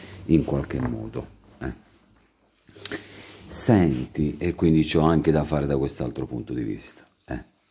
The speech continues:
Eh, che devo fare, cuore? Eh, che cosa devo fare? Cioè, è venuto da me, aiutami, che cosa devo fare?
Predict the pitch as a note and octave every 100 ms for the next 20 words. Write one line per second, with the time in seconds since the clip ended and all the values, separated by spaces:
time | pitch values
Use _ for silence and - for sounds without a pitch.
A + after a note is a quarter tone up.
0 | _ _ - F2+ E2 E2+ D#2+ - E2+ F2+
1 | E2 D2+ D#2 D2+ D#2 E2 D#2 D2 C#2+ D#2+
2 | D#2+ D#2 D#2 D2 D#2 D2+ E2+ D#2 D2 C#2+
3 | C#2 C2+ C2 B1 C#2 C#2 D#2 C#2+ D2+ D2+
4 | D2+ C#2+ D2 D2+ D2+ C2+ - B1+ C#2 D2
5 | D#2 B1+ C#2 C2 B1 B1